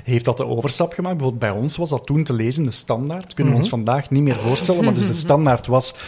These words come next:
Speaker 1: de officiële uitgever voor de Vlaamse versie van Mickey Mouse.
Speaker 2: Ja.
Speaker 1: En in Italië, grappig verhaal, daar waren de rechten niet op tijd geregeld. Dus de lokale tekenaar, want het zijn dan eigenlijk ook wel lokale stripjes die gemaakt worden, de lokale tekenaar,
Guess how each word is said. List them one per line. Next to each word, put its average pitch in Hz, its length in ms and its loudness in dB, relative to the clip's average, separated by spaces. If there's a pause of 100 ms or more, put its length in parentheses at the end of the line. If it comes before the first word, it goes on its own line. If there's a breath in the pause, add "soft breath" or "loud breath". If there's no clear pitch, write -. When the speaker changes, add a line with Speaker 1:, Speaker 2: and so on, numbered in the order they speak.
(160 loud breath)
Speaker 1:
de 123 200 2
officiële 131 520 2
uitgever 120 540 0
voor 110 480 0
de 110 240 -2
Vlaamse 113 440 0
versie 110 340 -2
van 107 360 -4
Mickey 107 260 -2
Mouse. 104 500 -2
Speaker 2:
Ja. 139 240 2 (200)
Speaker 1:
En 120 220 -2
in 120 340 0
Italië, 175 600 2
grappig 165 320 -4
verhaal, 156 460 0 (300 loud breath)
daar 139 280 2
waren 123 260 4
de 123 80 0
rechten 165 360 0
niet 165 100 6
op 156 120 -2
tijd 135 220 0
geregeld. 135 680 -2
Dus 123 140 2
de 127 80 2
lokale 131 500 2
tekenaar, 160 380 -2
want 147 80 0
het 117 100 -2
zijn 127 120 2
dan 113 80 0
eigenlijk 107 300 -4
ook - 60 -10
wel 127 100 0
lokale 110 400 -2
stripjes 123 480 -4
die 143 100 -2
gemaakt 139 300 -2
worden, 143 240 -4
de 120 100 -2
lokale 127 420 -2
tekenaar, 156 600 0